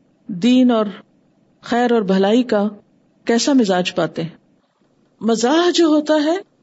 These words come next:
نمبر ایک، حقیقت پر مبنی ہوتا ہے، لیکن اس میں کسی کو گرانا مقصود نہیں ہوتا۔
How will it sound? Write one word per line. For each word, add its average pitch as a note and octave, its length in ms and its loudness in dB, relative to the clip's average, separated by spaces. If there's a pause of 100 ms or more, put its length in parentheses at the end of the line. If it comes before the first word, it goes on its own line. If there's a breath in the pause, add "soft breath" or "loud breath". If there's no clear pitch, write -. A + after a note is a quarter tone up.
(380)
نمبر B3+ 300 0
ایک، E4 220 0
حقیقت A#3+ 720 -4
پر E4+ 220 0
مبنی C#4 440 0
ہوتا A#3+ 500 0
ہے، C#4 140 0
لیکن B3 400 0
اس C4 220 -2
میں C#4+ 120 0
کسی C#4 400 -2
کو D4 200 0
گرانا G3+ 500 0
مقصود G#3+ 460 -2
نہیں F#3 180 2
ہوتا۔ E3+ 280 -2